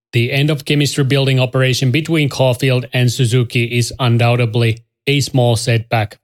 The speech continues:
for the team. The hope is now that this injury won't cause any future challenges, 'cause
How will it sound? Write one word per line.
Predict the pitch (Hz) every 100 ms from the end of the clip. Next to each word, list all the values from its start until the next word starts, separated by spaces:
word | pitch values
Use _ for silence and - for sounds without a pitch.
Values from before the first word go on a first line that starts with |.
| -
for | 117 110
the | 104 92 -
team. | 123 110 107 - _ _ _ _ _ _ _ _ _ _ _ _ _ _ _ _
The | 123
hope | 120 151 170
is | 156
now | 160 151
that | 143 139
this | 151 - -
injury | 143 139 139
won't | 135 139 139 -
cause | 135 131 127
any | 147 127
future | 120 131 117 131
challenges, | 110 131 127 120 127
'cause | - 123 117